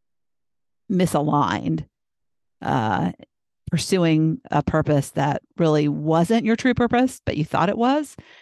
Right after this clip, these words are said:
And so now that you might think, you know, you might be either purpose resistant or purpose disheartened because it was actually somebody else's purpose for you. And we're gonna talk about that too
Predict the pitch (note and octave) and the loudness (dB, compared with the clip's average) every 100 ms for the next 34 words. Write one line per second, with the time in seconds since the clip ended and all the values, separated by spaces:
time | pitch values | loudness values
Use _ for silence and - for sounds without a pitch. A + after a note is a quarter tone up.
0 | - _ _ _ _ - D#3 E3+ D#3+ D3+ | -20 _ _ _ _ -4 -2 2 2 2
1 | D3+ - F3 D#3+ C#3+ - E3 D#3 - - | 2 0 -2 0 -2 -2 0 0 0 -6
2 | F3 D3 E2 F3 - F#3 D#3+ D#3+ E3 E3 | -2 -2 -2 -6 0 0 2 0 0 0
3 | D3+ - - D#3+ D3 D3 F#3 A3+ F3+ D#3 | -2 -4 -4 -2 -2 0 -2 0 -2 -2
4 | C#3 - D#3 C#3+ C#3+ F3 F#3+ D#3 D#3+ C#3 | -4 -6 -6 -6 -8 -2 -2 0 -6 -6
5 | - - F3+ D#3+ - _ _ F#3 F#3 F3+ | -12 -2 0 -2 -6 _ _ -2 0 0
6 | F3 - D#3 D3 D3 D3+ - - - - | -2 0 0 2 0 0 -4 -6 -6 -10
7 | - - G#1+ - E3+ _ _ _ _ _ | -8 -6 -6 -8 -10 _ _ _ _ _
8 | _ _ _ _ _ - D3+ E3 D#3 - | _ _ _ _ _ -6 -2 -2 -2 -4
9 | - B2+ - - - - - - | -6 -8 -6 -6 -6 -10 -6 -6